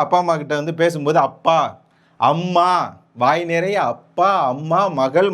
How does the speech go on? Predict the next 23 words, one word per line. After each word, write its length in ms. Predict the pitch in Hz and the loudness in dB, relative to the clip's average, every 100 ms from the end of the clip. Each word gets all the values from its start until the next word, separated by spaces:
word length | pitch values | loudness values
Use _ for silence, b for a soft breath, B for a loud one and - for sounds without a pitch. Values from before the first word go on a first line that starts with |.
| 151 | 0
மகனே, 360 | 143 170 185 220 - _ b b b b | 0 2 0 -2 -8 _ b b b b
சித்தப்பா, 480 | 208 - 220 - 185 165 170 | -2 2 0 0 0 0 -4
சித்தி, 320 | 165 165 233 233 - - | -8 -2 -2 -2 -8 -4
மாமா, 420 | 127 185 190 175 156 | 0 0 0 -2 0
மச்சான், 480 | 143 160 165 208 190 165 | -2 -2 -2 0 0 -4
அத்தை, 300 | 165 - 196 160 | -6 0 0 0
பெரியப்பா, 360 | 170 196 - 185 131 | -2 -2 0 0 2
பெரியம்மான்னு 440 | 180 208 208 208 196 b b b b b - | 0 2 0 0 -6 b b b b b 0
யாராவது 580 | 131 170 180 208 196 - | 2 2 2 0 -2 0
தமிழ் 540 | 156 170 220 226 208 131 | 2 4 4 2 -2 -4
முறையில 720 | 139 180 165 160 208 208 - _ _ _ _ | 0 0 0 0 0 -2 -8 _ _ _ _
உறவுகளை 500 | 147 202 233 202 185 | 2 4 4 2 0
அழைக்கிறதை 500 | 151 165 185 180 170 | 0 -2 -4 -6 -6
நீங்க 200 | 165 147 131 | -6 -4 -2
பார்த்திருக்கீங்களா? 800 | 151 147 123 107 98 120 170 110 - _ - - | -2 -4 -6 -8 -2 -2 -2 -8 -20 _ -6 2
அட, 200 | 160 208 | 4 4
இது 420 | 160 143 202 190 | 4 4 4 4
விடுங்க, 360 | 170 147 135 127 _ _ b b - | 2 0 -2 -6 _ _ b b 0
கும்பிடுற 440 | 156 220 269 254 | 2 4 4 4
சாமி, 580 | 226 175 185 220 180 110 _ _ _ _ _ - | 0 0 -2 -2 -6 -10 _ _ _ _ _ 0
அவங்கள 260 | 147 185 151 127 | 2 4 2 2
வணங்குறதுக்கு 720 | 208 240 226 196 180 135 95 _ _ - | 2 2 0 -2 -2 -2 -6 _ _ 0
தமிழ்ல 360 | 151 220 233 | 2 4 2